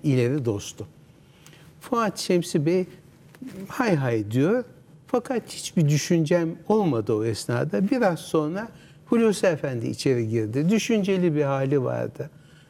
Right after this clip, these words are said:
"Ne o?" demiş, "İmkansızlıklar içinde kaldım. Sanatımı icra edemiyorum. Sen her ay gel, gel buraya.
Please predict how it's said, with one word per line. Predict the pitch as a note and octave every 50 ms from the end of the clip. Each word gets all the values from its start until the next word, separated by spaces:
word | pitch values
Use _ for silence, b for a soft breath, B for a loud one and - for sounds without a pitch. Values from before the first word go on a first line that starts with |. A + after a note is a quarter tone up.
| B B -
"Ne | C4 B3+
o?" | B3 A3+ G#3 F#3+ E3+ - - - - - - - - - - - _ - _ _ - - - -
demiş, | A3+ G#3+ G#3 G3 - - - - - - -
"İmkansızlıklar | - G3+ G3 F3+ - - G#3 G3+ F3+ - - G#3 F#3+ F#3+ F#3 - - A3 G#3+
içinde | G#3 D3+ D3 - - C#3+ B2+ A#2 A#2+ -
kaldım. | - - C3 B2+ B2+ A#2 A2 A#2+ A2 G#2 - - - - - - - - - - - - - E3+ C#3 C#3+ C#3+ C#3 B2+ - - - - - - D3 -
Sanatımı | - - D3 D3 D3 C#3 B2+ - - D#3 D#3 E3
icra | E3+ D#3+ C#3+ C#3+ E3 D#3+ D3+ D3
edemiyorum. | C#3+ C#3 C3+ D#3 D#3 C#3+ A#2+ A2 A2 A#2 B2 C#3+ E3+ F3+ - B B B B B B B B B B
Sen | B - - B3 A#3 G#3+ F#3+
her | G#3+ B3 A#3+ G#3
ay | F#3+ D#3+ D3+ D3 C#3+ C3
gel, | C3+ D3 D3+ D#3 D3 C#3+ C#3+ C#3 C#3+ C#3+ C#3+ D3+ - - D#3
gel | D3+ F3 F3 E3+ D3 B2
buraya. | B2 B2 A#2 A#2 B2 C#3 E3 F#3